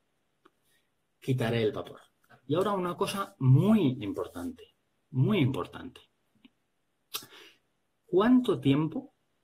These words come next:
voy a tener el vapor? Lo que equivale a decir cuánto tiempo tarda el pan en expandirse. ¿Veis lo que quiero decir? ¿Por qué ponemos vapor?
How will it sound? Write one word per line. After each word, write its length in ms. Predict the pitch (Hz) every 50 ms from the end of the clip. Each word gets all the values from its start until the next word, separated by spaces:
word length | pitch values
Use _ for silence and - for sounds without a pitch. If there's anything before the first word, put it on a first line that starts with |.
| _ _
voy 600 | - 120 107 110 110 117 120 120 139 156 170 -
a 100 | 180 160
tener 260 | - 135 131 151 165
el 140 | 170 143 110
vapor? 320 | 87 87 85 - - - - - - _ _ _ _ _ _ _ _ _ _ _ _ _ _ _ _ _
Lo 240 | 107 110 117 127 127
que 140 | 127 135
equivale 420 | 123 127 123 123 120 131 147 156 160
a 60 | 156
decir 400 | 165 160 - - 214 196 190 - - - _ _ _ _ _ _ _ _ _
cuánto 460 | - 151 160 165 175 175 160 170 170
tiempo 420 | - 180 175 175 160 131 160 151
tarda 280 | 127 143 139 143 - 147
el 140 | 143 143 139
pan 420 | - 160 160 160 170 190 220 - _ _ _ _ _ _
en 140 | 127 127 123
expandirse. 880 | 123 127 - - - - 90 92 92 90 92 98 - - - - - 127 - _ _ _ _ _ _ _ _ _ _ _ _ _ _ _ _ _ _ _ _ _
¿Veis 180 | - - 120 131
lo 80 | 135
que 60 | 127
quiero 220 | 127 135 131 131 127
decir? 320 | 131 127 208 226 - - - - - - - - - _
¿Por 160 | - 135 131
qué 100 | 131 240
ponemos 400 | 240 233 202 165 143 127 117 110
vapor? 260 | 101 98 - - -